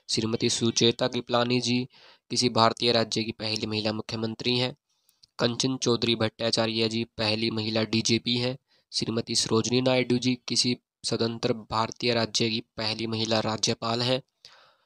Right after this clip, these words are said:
कदम्बनी गांगुली और चंद्रमुखी बसु, पहली महिला स्नातक हैं। और श्रीमती अन्ना चंडी जी,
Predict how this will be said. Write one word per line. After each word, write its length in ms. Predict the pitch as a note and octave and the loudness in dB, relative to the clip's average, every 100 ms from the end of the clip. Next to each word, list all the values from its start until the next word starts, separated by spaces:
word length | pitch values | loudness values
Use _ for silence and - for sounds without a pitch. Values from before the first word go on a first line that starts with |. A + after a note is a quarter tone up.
| _ - | _ -8
कदम्बनी 460 | A#2 A#2 A#2 A#2+ B2+ | -2 0 0 0 2
गांगुली 480 | B2 A#2 A#2 A#2 A#2+ | 4 4 4 4 4
और 100 | A#2 | 4
चंद्रमुखी 640 | A#2 A2+ A#2 A#2 A2+ A#2+ | 0 0 0 0 -2 -4
बसु, 460 | G#2+ A2+ - A#2+ - | -2 0 0 -2 -4
पहली 280 | A2+ A2 A2 | -6 -4 -2
महिला 360 | A2 G#2+ A2 A2+ | -4 -4 -2 0
स्नातक 560 | - A2 A2 A2+ A#2+ | -2 -2 -4 -4 -4
हैं। 200 | B2 B2+ C#3 _ _ _ _ _ - _ _ | -4 -4 -6 _ _ _ _ _ -20 _ _
और 120 | - A2 | -2 0
श्रीमती 680 | B2 A2+ A#2 - A#2+ A#2+ - _ _ _ _ _ _ _ _ _ _ _ - _ _ _ - | 2 0 -2 -2 -2 -2 -10 _ _ _ _ _ _ _ _ _ _ _ -18 _ _ _ -4
अन्ना 300 | A#2 A2+ B2 | 0 2 2
चंडी 400 | B2+ A#2 A#2 B2 | 2 0 0 0
जी, 320 | A#2+ A#2 | 0 -2